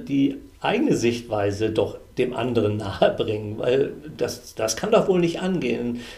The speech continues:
äh, dass du das so siehst, äh, siehst du denn nicht das? Und dann bin ich immer bei dem, was ich, bei meiner Haltung, bei meinem Verständnis und, äh,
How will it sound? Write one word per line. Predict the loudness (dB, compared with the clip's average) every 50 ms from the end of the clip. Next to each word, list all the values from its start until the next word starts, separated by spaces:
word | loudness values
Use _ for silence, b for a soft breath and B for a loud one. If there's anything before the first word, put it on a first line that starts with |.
| B B 0
äh, | 2 2 4 4 2 -2 -2
dass | -2 -4 -4 -2 -2
du | -2 2
das | 4 4 4 4 2
so | 4 4 4
siehst, | 4 4 2 -2 -2 -2 -2 -2 -4 -6 -4 0
äh, | 2 2 4 2 2 0 -2 -4 -8 -8 -8 -4
siehst | 0 0 2 2 2 2
du | 4
denn | 4 4 6
nicht | 6 4 4 4 2 0 0
das? | 0 0 0 0 -2 -4 -6 -6 -4
Und | -4 -4 -4 -2 -2
dann | -2 0 2
bin | 2 2
ich | 2 2 2
immer | 4 4 4
bei | 4 2
dem, | 2 2 2 4 4
was | 2 2 2
ich, | 0 -2 -2 -4 -6 B B B B B
bei | -4 -4 0 0 2 2
meiner | 4 4 4 4 4 4 4
Haltung, | 4 2 2 0 -2 0
bei | 0 0
meinem | 2 4 2 4 2 2
Verständnis | 2 0 0 2 0 0 0 0 -2 -4 -4 -4 -4
und, | -6 -6 -6 -6
äh, | -6 -6 -6